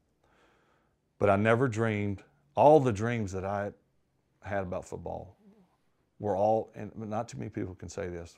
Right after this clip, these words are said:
first of all came true, but were far exceeded by what I actually accomplished. And that's, that's such an amazing,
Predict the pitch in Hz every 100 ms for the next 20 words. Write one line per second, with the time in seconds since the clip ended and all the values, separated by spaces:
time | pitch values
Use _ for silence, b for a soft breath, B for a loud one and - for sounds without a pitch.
0 | - - 131 - 98 - 95 87 117 107
1 | 85 98 107 76 85 98 98 95 - -
2 | 104 92 82 85 85 85 82 _ - 92
3 | 87 90 87 78 78 - 85 - - -
4 | _ b b b b b b b b b
5 | _ - 104 110 - - - - 110 -
6 | 101 - 90 90 95 95 90 85